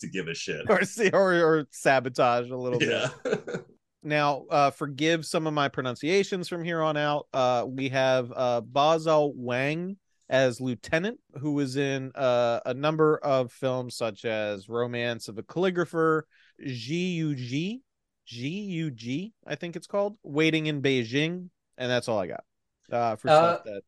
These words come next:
Speaker 1: I'll shout out one that I actually have seen, Lucky Thirteen. It's an eighties, like, revenge thriller. I don't remember who he is in it because it's kinda like a revenge for her kinda deal, but it was fun. It's like some trashy, action-y revenge shit.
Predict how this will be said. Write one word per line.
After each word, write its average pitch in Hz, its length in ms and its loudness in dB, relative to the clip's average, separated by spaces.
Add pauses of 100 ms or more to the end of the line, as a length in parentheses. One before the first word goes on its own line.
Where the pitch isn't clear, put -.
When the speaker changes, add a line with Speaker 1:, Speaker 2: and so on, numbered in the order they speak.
Speaker 1:
I'll 262 140 4
shout 254 260 2
out 233 240 4
one 180 180 0
that 170 100 4
I 165 60 6
actually 151 340 4
have 135 240 2
seen, 151 260 -4
Lucky 131 380 0
Thirteen. 127 680 0
It's 120 140 -2
an 101 80 -2
eighties, 110 500 0
like, 101 220 2
revenge 101 720 -4
thriller. 120 480 4 (180)
I 147 60 2
don't 214 180 6
remember 139 360 4
who 135 100 -4
he 123 300 2
is 135 180 6
in 143 100 8
it 147 220 4
because 120 240 -4
it's 107 100 -6
kinda 113 220 2
like 104 160 4
a 87 200 0 (380)
revenge 117 540 2
for 98 380 0
her 123 540 2
kinda 156 260 2
deal, 196 420 4 (400)
but 117 300 6
it 392 180 6
was 453 140 4
fun. 381 280 6 (240)
It's - 120 -12
like 294 200 -2 (140)
some 330 400 -10 (320)
trashy, 208 760 0
action-y 165 840 0
revenge 170 360 2
shit. - 280 -4